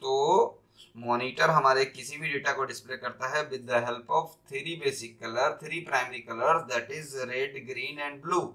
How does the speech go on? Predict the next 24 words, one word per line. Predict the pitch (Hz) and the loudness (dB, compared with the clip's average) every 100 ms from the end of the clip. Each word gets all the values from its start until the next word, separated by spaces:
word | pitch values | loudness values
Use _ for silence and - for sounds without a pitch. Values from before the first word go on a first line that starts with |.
| - - _ | -16 -20 _
आर, | 113 127 143 156 | 10 12 12 12
जी | - - 151 165 - | 10 -4 -8 -8 -6
और | - | -4
बी। | 151 175 131 - _ - - - | 2 2 2 -6 _ -20 -20 -12
और | 107 | -12
printer | 110 117 135 165 156 | -10 -10 0 0 0
किसी | 151 - | -4 -6
डेटा | - 135 143 | -6 -2 -2
को | 135 | -2
print | 131 127 120 | -6 -8 -8
करता | 123 127 | -8 -6
है | 139 156 | -4 -2
चार | - 143 147 | 6 8 8
color | 139 135 127 | 4 -4 -4
combinations | 127 120 127 120 123 - | -10 -12 -12 -12 -14 -14
की | 120 | -12
मदद | 117 117 | -10 -10
से, | 113 139 165 | -6 -4 -2
वो | 139 127 | 0 0
है | 131 | -2
cyan, | - 135 135 147 156 | -2 4 8 8 6
magenta, | 143 127 127 - 143 | -2 -6 -6 2 4
yellow | 139 123 120 131 135 | 4 0 -2 2 10
और | 160 | 10